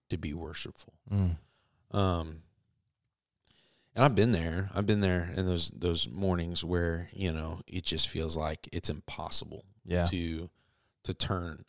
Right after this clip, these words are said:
Speaker 1: a kind word to God
Speaker 2: Yeah.
Speaker 1: because you just feel so abandoned or so rejected
Speaker 2: Mm.
Speaker 1: or so dismayed.
Speaker 2: Yeah.
Speaker 1: Um,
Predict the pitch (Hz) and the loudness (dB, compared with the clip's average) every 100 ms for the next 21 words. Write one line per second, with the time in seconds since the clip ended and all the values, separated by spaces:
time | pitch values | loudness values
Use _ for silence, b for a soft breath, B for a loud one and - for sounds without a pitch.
0 | - - - 90 78 73 73 - 76 78 | -16 -12 -6 -6 -6 -10 -14 -14 -10 -10
1 | 73 73 98 92 85 - 80 82 - - | -10 -12 -6 -4 -2 -4 -6 -2 -2 -2
2 | 78 - - 82 73 73 - - - 85 | -2 2 2 0 -4 -8 -12 -16 -18 -20
3 | - _ _ - 87 - 85 78 78 - | -20 _ _ -8 0 2 0 -2 -6 -10
4 | - - 82 82 101 92 87 - 82 80 | -12 -18 -18 -4 2 4 4 2 0 -4
5 | 82 - 92 - 87 - 85 95 _ _ | -8 -8 0 0 0 -6 -8 -12 _ _
6 | _ 92 90 95 - _ _ 104 98 87 | _ -8 -6 -6 -10 _ _ 0 2 2
7 | 80 76 78 | 0 -6 -12